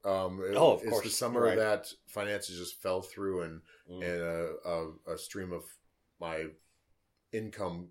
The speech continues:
Speaker 1: kind of dried up for that summer. So a lot of fun stuff. It was also the year that, uh, Worldcon happened in Chicago, and it's like, "Oh," and so a lot of things didn't get done that summer, and I was like, "Damn it." So
Speaker 2: Yeah.
Speaker 1: cool. There's, yeah, some cool stuff coming up, it sounds like.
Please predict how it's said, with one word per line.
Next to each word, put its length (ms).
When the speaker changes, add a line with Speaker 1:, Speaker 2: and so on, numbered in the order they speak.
Speaker 1:
kind 180
of 100
dried 340
up 160
for 120
that 160
summer. 320
So 260
a 20
lot 280
of 100
fun 220
stuff. 200
It 40
was 100
also 240
the 80
year 180
that, 140
uh, 220
Worldcon 580
happened 280
in 40
Chicago, 580
and 100
it's 160
like, 180
"Oh," 360
and 140
so 240
a 40
lot 220
of 60
things 340
didn't 220
get 120
done 200
that 200
summer, 300
and 80
I 20
was 120
like, 240
"Damn 260
it." 220
So 380
Speaker 2:
Yeah. 220
Speaker 1:
cool. 240
There's, 380
yeah, 220
some 320
cool 340
stuff 360
coming 200
up, 180
it 80
sounds 280
like. 180